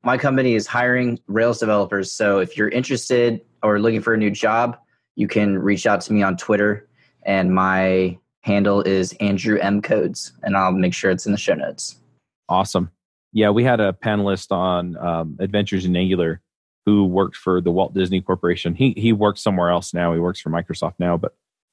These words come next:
Speaker 2: yeah, we would talk about Walt Disney Company all the way up until we started the show. <laughs> And then we would just be like,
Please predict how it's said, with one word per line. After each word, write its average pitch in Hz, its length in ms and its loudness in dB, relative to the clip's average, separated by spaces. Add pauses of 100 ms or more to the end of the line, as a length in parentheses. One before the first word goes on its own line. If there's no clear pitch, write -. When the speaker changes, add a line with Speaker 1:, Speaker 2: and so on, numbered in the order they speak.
Speaker 2:
yeah, 95 300 0 (420)
we 113 160 4
would 110 200 2
talk 113 240 -2
about 113 400 0
Walt 110 200 -2
Disney 110 280 0
Company 104 400 0
all 104 100 2
the 110 80 0
way 104 200 2
up 104 180 -2
until 101 180 0
we 98 120 0
started 98 340 -2
the 98 80 -2
show. 92 440 0
<laughs> - 640 -10
And 123 140 2
then 120 100 4
we 120 100 4
would 110 160 0
just 107 220 -4
be 107 80 0
like, 98 240 0